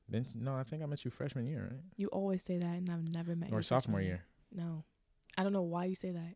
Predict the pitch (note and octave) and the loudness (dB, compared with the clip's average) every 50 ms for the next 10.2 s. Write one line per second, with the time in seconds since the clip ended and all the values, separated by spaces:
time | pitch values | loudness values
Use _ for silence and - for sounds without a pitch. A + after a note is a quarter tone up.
0 | _ - G#3 G#3 G3+ G3 G#3 - - A#3 A#3+ B3 B3+ C4+ - - F#3+ F#3+ F#3 F3+ | _ 0 2 2 4 4 2 0 0 -2 -2 -2 -2 -4 -6 -4 -2 -2 0 0
1 | F#3 F3+ F#3 F#3+ - F3+ F3+ F#3 F3+ F#3+ F#3 - F3 D#3+ D#3+ D#3+ E3+ E3 _ _ | 0 -2 -2 -4 -6 -8 -6 -4 -4 -4 -4 -6 -8 -8 -6 -6 -8 -10 _ _
2 | _ _ _ _ - - G#3 G3+ - - A3 G#3 G#3 - - F#3+ F#3+ F3+ F#3 F#3 | _ _ _ _ -4 -2 -2 -2 -2 -2 -2 -2 -2 -2 -4 -4 -2 -2 -2 -2
3 | F3+ - F#3 F3+ F3+ F3+ F3+ F3+ - D#3+ E3+ F3 F3 - E3 - E3 F3 - F3 | -2 -2 -4 -4 -2 -2 -2 -2 -2 -4 -4 -4 -6 -6 -6 -6 -8 -6 -6 -10
4 | F3 - F3 E3 E3 F3+ - - E3 E3+ - - - E3+ E3 E3 F3+ - - - | -6 -6 -6 -4 -6 -8 -8 -8 -8 -8 -8 -8 -8 -6 -6 -6 -8 -10 -14 -20
5 | - - - - F#3 F3 E3+ F3 F3+ - F#3+ F3+ F3 F3 - - - - - E3+ | -20 -18 -8 -4 -4 -2 -2 -2 -4 -6 -8 -10 -10 -12 -12 -14 -16 -12 -10 -8
6 | E3+ E3+ E3 E3 E3+ E3+ E3 E3+ E3+ F3 F#3 - - E3+ - - - E3+ E3 D#3+ | -6 -6 -6 -6 -6 -6 -4 -4 -4 -6 -8 -12 -12 -16 -16 -10 -8 -6 -6 -6
7 | D#3 D#3 - _ - F3 E3 E3 D#3+ D#3+ D#3+ D#3+ D#3 - - - - - _ _ | -8 -10 -12 _ -10 -8 -6 -6 -4 -4 -4 -4 -4 -6 -8 -12 -14 -16 _ _
8 | _ _ _ _ _ - - G#2+ - - G2 F#2 - G#2 F#2+ F2+ F2+ G#2 G2 F#2+ | _ _ _ _ _ -4 -4 -4 0 0 -2 -2 0 -2 -4 -2 0 2 2 4
9 | F#2+ F#2 F#2 F2+ E2+ E2 E2+ _ _ _ - - - - G3 F#3 F3 E3 D#3 D#3 | 4 4 2 2 0 -2 -4 _ _ _ -14 -10 -4 -2 -2 -2 -2 -2 -4 -6
10 | D#3 E3 D#3+ | -6 -8 -10